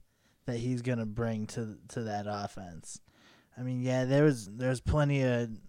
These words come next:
there was plenty of running downs in, in preseason, but we haven't even seen what McCoy's capable of.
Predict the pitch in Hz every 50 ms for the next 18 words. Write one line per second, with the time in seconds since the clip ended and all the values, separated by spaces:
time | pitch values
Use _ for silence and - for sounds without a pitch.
0 | - - - - - - - _ _ _ - 147 147 151 - - 175 170 165 147
1 | 135 131 127 123 123 - - - - 131 127 135 127 123 117 117 117 117 113 113
2 | 110 113 113 110 117 117 113 113 113 104 - 117 117 113 113 - - 127 127 123
3 | 120 - 131 127 123 120 113 117 117 113 113 - - 95 95 - - - _ _
4 | _ _ _ _ _ - - - - - - - - - - _ _ _ _ _
5 | _ _ - 156 170 175 160 135 127 123 110 107 104 104 - - - - - -
6 | 135 131 131 127 123 117 117 113 95 104 110 107 - - 120 110 110 107 104 -
7 | - - 110 101 101 - 110 104 104 101 98 95 98 98 92 95 104 107